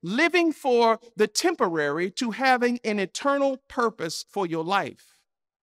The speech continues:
You may have been living in the tombs of this world without even knowing it, but the good news is this morning is you don't have to stay there. Today, Jesus is near.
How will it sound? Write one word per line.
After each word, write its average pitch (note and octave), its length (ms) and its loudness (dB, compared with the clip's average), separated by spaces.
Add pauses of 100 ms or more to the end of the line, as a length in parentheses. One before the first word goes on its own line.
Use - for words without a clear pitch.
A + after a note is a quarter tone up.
(640)
You D4 180 4
may D4+ 220 4
have B3+ 220 2
been G#3 260 0
living A#3 380 -2
in F#3 180 -2
the E3+ 100 -4
tombs A#3+ 680 -2
of F3+ 240 -6
this F#3 180 -4
world F3 400 -4
without F#3 320 -2
even F3 260 -6
knowing F#3 280 -4
it, A#2 160 -8 (480)
but C#3 120 -12
the D#3 80 -8
good F#3+ 240 -6
news G3+ 380 -6
is D3 140 -10
this D3 200 -10
morning D#3 480 -6 (640)
is A#2+ 160 -14
you F#3+ 80 -8
don't A3 260 -4 (120)
have F#3 220 -2
to F#3+ 80 -10
stay - 380 -8
there. A2 300 -12 (720)
Today, E3+ 640 -8 (360)
Jesus C#3+ 380 -12
is A#2+ 140 -12
near. A#2+ 340 -6